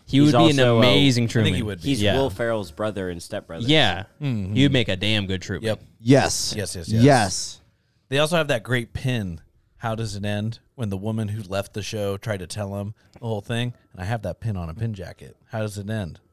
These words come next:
Speaker 3: That's a great question. I'm asking
Speaker 1: Nice.
Speaker 3: myself that.
Speaker 1: That's a dope movie, though.
Speaker 3: Yeah.
Speaker 1: Makes me wanna go rewatch it, <laughs> actually.
Speaker 3: Yeah. Back to you, Ben.
Speaker 2: Mm, back after the wraparound.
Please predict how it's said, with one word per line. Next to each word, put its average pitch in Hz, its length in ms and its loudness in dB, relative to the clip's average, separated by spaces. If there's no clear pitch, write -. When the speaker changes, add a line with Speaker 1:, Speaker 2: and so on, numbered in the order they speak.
Speaker 3:
That's 87 140 -14
a 92 80 -14
great 110 220 -8
question. 120 320 -4
I'm 90 80 -8
asking 107 260 -6
Speaker 1:
Nice. 104 160 -2
Speaker 3:
myself 131 200 -6
that. 71 240 -12
Speaker 1:
That's 135 200 0
a 143 40 6
dope 123 280 4
movie, 101 260 0
though. 92 220 -2
Speaker 3:
Yeah. 113 260 -6
Speaker 1:
Makes 113 180 -2
me 117 60 2
wanna 98 180 0
go 92 80 -4
rewatch 92 360 -6
it, - 80 -6
<laughs> 98 40 0
actually. - 440 4
Speaker 3:
Yeah. 85 480 -10
Back 139 320 0
to 196 80 -4
you, 208 300 -2
Ben. 101 500 -6
Speaker 2:
Mm, 95 1400 -4
back 90 260 -4
after 95 360 -4
the 82 100 -4
wraparound. 73 920 -10